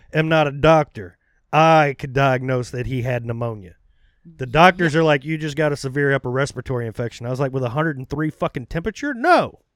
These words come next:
Speaker 2: No.
Speaker 1: No, if I have a severe upper respiratory infection, I hack a few times during my fucking six-mile run,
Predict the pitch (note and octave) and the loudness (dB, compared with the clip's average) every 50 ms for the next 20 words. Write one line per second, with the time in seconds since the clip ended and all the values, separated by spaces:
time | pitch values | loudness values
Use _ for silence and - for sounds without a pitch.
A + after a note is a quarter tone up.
0 | _ _ _ _ _ - G#3+ E4 A#4 A4+ F4 F#3+ D3+ D#3+ C3+ B2 B2 C3 _ _ | _ _ _ _ _ -20 -18 -18 -14 -12 -12 -12 -12 -14 -20 _ _ _ _ _
1 | _ _ _ - C#4+ C#4 G#3+ F#3 - A3+ B3+ D4+ E4 D#4 D#4 D#4+ D4 B3+ - - | _ _ _ -2 0 2 2 2 2 2 2 2 2 2 0 0 0 -2 -4 -4
2 | G#3 F3+ E3 F#3+ G#3 A#3 A3+ G#3+ A3 G#3+ G3 E3+ E3 F3+ G3 F#3 - G#3 F#3+ - | -6 -2 0 2 4 4 4 4 4 2 0 -2 0 0 0 -2 -4 -8 -8 -6
3 | A3 G#3+ G#3+ G#3+ G#3+ G#3 - - A3 A3 G#3+ - - A3 G#3+ G3 _ _ _ _ | -4 -4 -4 -6 -8 -10 -6 -4 -4 -4 -6 -8 -12 -12 -12 -14 _ _ _ _
4 | _ _ _ _ _ - A#3 C#4 D4 D4 A3 - - - A#3+ B3+ - - F#3 - | _ _ _ _ _ 2 2 4 4 2 -2 -4 -4 -2 -2 -2 -2 -4 -6 -6
5 | - F3+ F3 E3+ - - F3+ E3+ E3 E3 D#3+ C#3+ C#3 F3 F3+ E3+ E3 E3+ F3+ F#3 | -4 -2 -2 -2 -2 -4 -4 -2 -2 -4 -4 -2 0 0 0 0 0 0 -2 -2
6 | F3+ - - G#3+ - - E3 D3 - - G#3 F#3+ - - F#3 F#3 F3+ F3 E3 D3+ | -2 -4 -4 -6 -4 -6 -10 -8 -6 -4 -4 -4 -4 -4 -2 0 0 2 2 2
7 | D3 D#3 E3 D#3+ D3 B2+ A2+ | 2 2 2 2 0 -2 -6